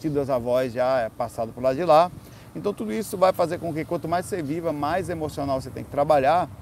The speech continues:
mas ao mesmo tempo, se você consegue fazer isso, a sua personalidade, ela se assenta num nível muito positivo, se você assim, obviamente, tiver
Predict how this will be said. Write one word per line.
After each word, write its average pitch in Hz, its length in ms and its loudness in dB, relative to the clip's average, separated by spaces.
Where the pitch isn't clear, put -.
mas 147 160 -2
ao 170 60 2
mesmo 170 260 -6
tempo, 175 240 -6
se - 100 -12
você 165 320 -4
consegue 151 520 -4
fazer 120 340 -6
isso, 151 240 -6
a 143 40 -8
sua 160 180 -6
personalidade, 143 680 -4
ela 143 140 -2
se - 160 -4
assenta 139 560 -6
num 131 100 -6
nível 131 300 -4
muito 135 160 -8
positivo, 151 720 -6
se 139 120 -8
você 131 240 -6
assim, 135 240 -4
obviamente, 120 380 -6
tiver 117 600 -6